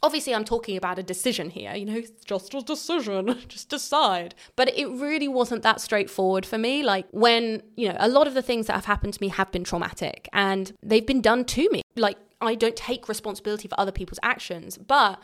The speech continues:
I knew I wanted to let it go. Now, the first thing that I wanna say is sometimes this can take time. It obviously depends on, like, the trauma that you've experienced or the event that's happened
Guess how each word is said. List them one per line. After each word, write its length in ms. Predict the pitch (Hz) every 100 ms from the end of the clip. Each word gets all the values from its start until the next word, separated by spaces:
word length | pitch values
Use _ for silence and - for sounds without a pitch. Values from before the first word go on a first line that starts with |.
| -
I 80 | 226
knew 260 | 220 233 254
I 80 |
wanted 300 | 240 220 220
to 80 | -
let 160 | 196 185
it 120 | 180
go. 140 | 180 -
Now, 140 | 208 220
the 140 | 233
first 260 | 240 285 -
thing 120 | 233
that 120 | 208
I 40 |
wanna 220 | 196 190 190
say 220 | 190 180
is 180 | 214 214
sometimes 460 | 226 233 240 233
this 140 | 214 -
can 120 | 185
take 200 | 175 -
time. 320 | 190 165 170
It 60 | -
obviously 320 | 220 226 214
depends 440 | 190 - 180 175 -
on, 180 | 180
like, 300 | 175 139 - - -
the 120 | 185
trauma 340 | - 220 220
that 140 | 214 220
you've 160 | 208
experienced 600 | 202 - 208 190 190 185
or 60 | 185
the 120 | 170
event 300 | 180 214 226
that's 180 | 208 -
happened 600 | 214 208 196 185 185 190